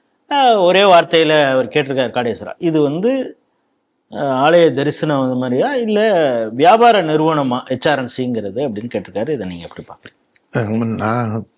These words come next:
Speaker 2: சினிமா கொட்டாய்க்கு போய் ரொம்ப நாள் ஆச்சு. முன்னாடிலாம் சினிமாவுக்கு போனீங்கன்னா இருபது ரூபாய் ஃப்ரண்ட் ரோ, நாற்பது ரூபாய் பின்னாடி ரோ, ஐம்பது ரூபாய் பால்கனி அப்படின்னு இருக்கும். இப்ப சினிமா கொட்டாயும்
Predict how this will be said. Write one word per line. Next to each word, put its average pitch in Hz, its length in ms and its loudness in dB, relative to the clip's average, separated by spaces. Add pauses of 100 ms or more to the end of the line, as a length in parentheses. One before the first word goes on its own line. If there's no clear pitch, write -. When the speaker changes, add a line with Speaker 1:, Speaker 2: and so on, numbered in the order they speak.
Speaker 2:
சினிமா 170 460 0
கொட்டாய்க்கு 123 340 0
போய் 139 140 4
ரொம்ப 127 200 -2
நாள் 117 160 -2
ஆச்சு. - 320 -12 (460)
முன்னாடிலாம் 135 400 0
சினிமாவுக்கு 139 480 0
போனீங்கன்னா 117 480 -2 (840)
இருபது 156 440 2
ரூபாய் 147 360 2 (640)
ஃப்ரண்ட் 147 300 0
ரோ, 110 240 -6 (1200)
நாற்பது 156 440 2
ரூபாய் 151 380 4 (520)
பின்னாடி 131 320 0
ரோ, 101 220 -10 (440)
ஐம்பது 180 300 4
ரூபாய் 165 280 6 (140)
பால்கனி 147 580 0 (640)
அப்படின்னு 135 240 2
இருக்கும். 104 300 -6 (720)
இப்ப 165 180 2
சினிமா 208 400 2
கொட்டாயும் 160 640 -2